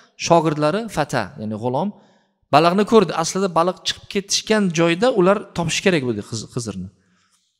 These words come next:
A, u aytmadi. Uxlab yotgan Musa alayhissalomni turg'izmadi-yu, chiqib ketdilar safarda. Keyin charchoq boshlandi.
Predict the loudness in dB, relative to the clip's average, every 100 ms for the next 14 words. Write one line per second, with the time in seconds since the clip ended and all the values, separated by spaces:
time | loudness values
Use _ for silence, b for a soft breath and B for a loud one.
0 | _ _ _ -6 0 2 4 2 2 -2
1 | -2 -12 _ _ _ _ -12 -8 -4 -6
2 | -6 -10 -8 -10 -8 -8 -6 -8 -10 -12
3 | -14 -12 -12 -10 -8 -8 -8 -10 -12 b
4 | b b _ -20 -12 -8 -8 -6 -8 -6
5 | -8 -6 -8 -10 -16 _ _ -8 -2 -2
6 | -2 -8 -8 -8 -10 -14 _ _ -16 -14
7 | -12 -12